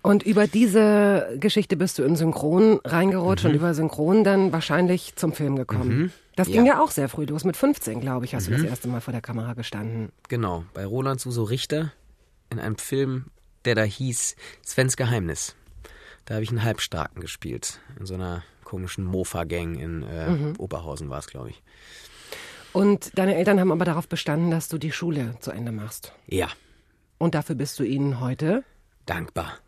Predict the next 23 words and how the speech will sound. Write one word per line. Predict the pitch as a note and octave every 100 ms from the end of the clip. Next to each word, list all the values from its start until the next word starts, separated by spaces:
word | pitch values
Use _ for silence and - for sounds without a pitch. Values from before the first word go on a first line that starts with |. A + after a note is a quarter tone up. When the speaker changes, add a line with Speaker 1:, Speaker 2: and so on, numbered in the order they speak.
| _
Speaker 1:
Sehr | - F2+
schön. | - - - - -
Wir | -
können | C4 C4
es | B3+
ja | A#3+
einfach | A3 - A3
so | -
machen, | A3 G3+ G#3
dass | G3+
du | -
die | F#3+
Sätze | F3 F#3+ - G3 - - - - - - -
Speaker 2:
Äh, | C#3 B2
das | - - -
schaff | C#3+ C3
ich | G#2
noch. | F#2+ F2 - _ - - C#3+ - C#3 - B2+ B2+ -
Speaker 1:
Die | F#3
Sätze | F#3 F#3 G3 G3 - _ _
Speaker 2:
Vollendest. | - - - C3 B2 C3 C3+ G3 - E3+ C5+ A#4 F#4 - D4 - D3 B2+ - B2+
<laughs> | D3 C#3 - C3 - - - G4+ - - A3+ -
Speaker 1:
Gut. | B3 F#3